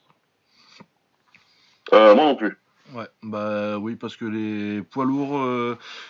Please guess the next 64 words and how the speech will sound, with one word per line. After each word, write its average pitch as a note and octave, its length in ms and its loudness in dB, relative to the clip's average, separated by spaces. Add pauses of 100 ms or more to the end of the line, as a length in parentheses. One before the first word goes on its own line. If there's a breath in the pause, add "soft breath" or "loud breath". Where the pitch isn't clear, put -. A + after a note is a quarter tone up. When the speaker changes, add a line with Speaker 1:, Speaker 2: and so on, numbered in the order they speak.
(120)
Speaker 2:
de C#3 100 -2
toute - 200 -8
façon, F#3 280 0
euh, E3+ 380 2
moi D#3 160 2
j'aime D3 200 0
beaucoup D3 220 -4
la D#3 100 4
tête D3 220 -4
nefte, E3 220 -8
euh, C3+ 180 -2
j'aime C3+ 220 -6
beaucoup C3+ 240 -10
ce - 80 -16
qu'ils C#3 100 -12
font, E3 220 -6
mais, C#3 160 -4
euh, B2 400 -2
forcément C#3 480 -6
en C#3 40 -6
poids C3+ 140 -6
lourd, C#3+ 180 -2
même C#3 200 -4
en C3 100 -8
partant C3 300 -10
à B2 180 -8
partir A#2 280 -12
de B2 80 -8
quatre-vingts A#2 360 -10
kilos, B2+ 300 -12
c'est - 80 -20
quand B2 80 -10
même A2+ 160 -10
plus A#2+ 160 -10
dur A#2+ 180 -12
de, G#2 640 -10 (580 loud breath)
de A2 140 -8
faire G#2+ 300 -4
des, G#2 360 -4
un G#2+ 140 -8
tournoi, A2+ 360 -6
euh, G2+ 380 -8
assez G2+ 280 -10
intéressant. G#2+ 680 -10
Et, G2+ 80 -12
euh, F2+ 640 -12
clairement, G#2 460 -8
les G2 220 -10
catérennes G2+ 640 -8
de, F#2 440 -10
de F2+ 140 -12
la F#2 120 -8
tête F2 240 -16
nefte, G#2+ 180 -16
c'est G2+ 160 -12
la F#2 100 -10
ca-, F#2 140 -14
c'est G2 160 -12
les F#2+ 80 -12
quatre-vingts F#2+ 480 -12
et F#2 80 -14
les F2+ 80 -16
soixante-dix, E2+ 640 -20
hein, E2+ 160 -20